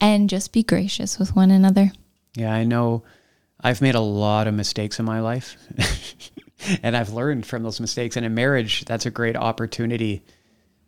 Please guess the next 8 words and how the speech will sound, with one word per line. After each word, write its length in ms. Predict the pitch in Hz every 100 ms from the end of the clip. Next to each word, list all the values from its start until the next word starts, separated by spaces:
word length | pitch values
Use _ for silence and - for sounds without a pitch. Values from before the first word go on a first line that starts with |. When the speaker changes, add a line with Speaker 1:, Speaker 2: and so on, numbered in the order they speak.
| _ _ _ _ _
Speaker 2:
when 160 | 120 120
you 100 | 107
mess 300 | 107 98 123
up 220 | 110 - _ _ _
to 100 | - 120
learn 240 | 123 170
from 200 | 185 127
that. 280 | 104 107